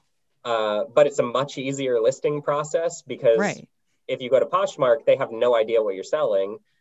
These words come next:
Speaker 1: But
Speaker 2: Mm-hmm.
Speaker 1: we know almost everything about what you're selling because we're connected with that brand. So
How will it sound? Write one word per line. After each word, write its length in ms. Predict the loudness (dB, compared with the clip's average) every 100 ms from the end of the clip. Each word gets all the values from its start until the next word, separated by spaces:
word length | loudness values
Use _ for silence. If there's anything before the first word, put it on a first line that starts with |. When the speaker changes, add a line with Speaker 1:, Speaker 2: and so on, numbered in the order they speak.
| -20 -16 0
Speaker 1:
But 80 | 2
Speaker 2:
Mm-hmm. 40 |
Speaker 1:
we 120 | 2
know 420 | 2 4 2 0 -2
almost 340 | 0 2 2 2
everything 460 | 0 -2 -2 -2
about 240 | 0 0 0
what 160 | -4
you're 100 | -4
selling 540 | -4 -2 0 0 0 -2
because 260 | -8 -10 -4
we're 200 | -4 -4
connected 460 | -4 -4 0 -2
with 120 | -2 -4
that 180 | -6 -4
brand. 480 | -4 -4 -6 -12 -20 _
So 500 | 2 4 4 2